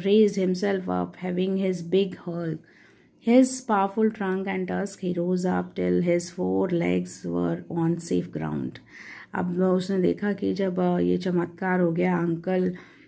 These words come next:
काफ़ी आगे आ चुके हैं। और यहाँ पर एक वर्ड दिया है हल्क। हल्का मतलब जो होता है हैवी बॉडी होता है।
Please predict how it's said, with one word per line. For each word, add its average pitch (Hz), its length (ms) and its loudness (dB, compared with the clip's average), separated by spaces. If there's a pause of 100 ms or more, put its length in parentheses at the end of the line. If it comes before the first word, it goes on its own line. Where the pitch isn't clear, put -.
(200)
काफ़ी 180 340 0
आगे 175 340 2
आ 175 160 4
चुके 175 320 -10
हैं। 170 280 0 (400)
और 185 120 -4
यहाँ 185 180 2
पर 220 240 2
एक 220 160 2
वर्ड 190 300 2
दिया 202 320 2
है 196 320 2
हल्क। 170 240 0 (260)
हल्का 190 280 0
मतलब 220 320 4
जो 220 180 4
होता 214 220 4
है 247 80 2
हैवी 175 320 0
बॉडी 175 340 4
होता 170 260 2
है। 294 80 0